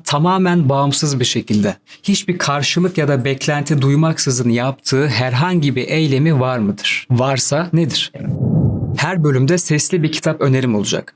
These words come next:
Diğer kitapları ise benim yerime başkalarının tavsiye etmesini istiyorum. Çünkü ben zaten sürekli bir sürü kitaptan bahsediyor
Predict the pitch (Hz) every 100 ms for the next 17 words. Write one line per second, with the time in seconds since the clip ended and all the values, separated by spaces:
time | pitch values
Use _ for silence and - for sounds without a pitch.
0 | 131 165 170 143 - 139 135 135 131 117
1 | 170 120 127 147 123 113 127 147 113 123
2 | - 143 139 143 160 156 120 110 - 104
3 | 104 101 - - - 135 147 - 156 139
4 | 139 139 160 143 127 127 - 147 - 123
5 | - - 123 - 110 98 147 156 120 117
6 | - 110 113